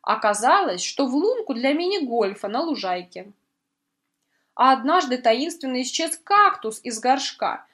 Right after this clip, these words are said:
пока владелица, только что получившая его в подарок, на обратном пути заглянула к нам выпить чаю.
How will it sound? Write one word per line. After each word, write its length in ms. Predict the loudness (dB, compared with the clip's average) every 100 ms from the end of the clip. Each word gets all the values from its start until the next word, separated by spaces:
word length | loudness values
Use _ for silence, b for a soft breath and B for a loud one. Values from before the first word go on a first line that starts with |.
| b -2
пока 260 | 4 4
владелица, 640 | 6 2 2 0 0 -2 -4
только 340 | -2 -2 -2
что 160 | -6 -8
получившая 640 | -4 -4 -2 -4 -2 -4
его 160 | -4 -4
в 120 | -4
подарок, 600 | -2 2 4 4 2 -4 b b 2
на 140 | 4
обратном 400 | 6 4 4 -4
пути 280 | -6 -2 0
заглянула 540 | 0 -2 -2 2 0
к 80 | 2
нам 220 | 0 2
выпить 340 | 0 -2 -6 -4
чаю. 420 | -6 -4 -6